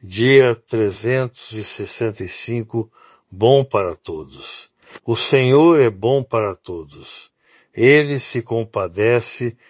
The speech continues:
de tudo que criou. Salmos cento e quarenta e cinco, versículo nove. Deixa essa palavra pousar um momento.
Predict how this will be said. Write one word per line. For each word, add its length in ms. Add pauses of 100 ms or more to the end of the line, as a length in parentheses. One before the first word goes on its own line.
(200)
de 200
tudo 500
que 160
criou. 560 (380)
Salmos 680 (240)
cento 340
e 60
quarenta 480
e 40
cinco, 640 (360)
versículo 760
nove. 600 (280)
Deixa 520
essa 260
palavra 680 (400)
pousar 600
um 60
momento. 760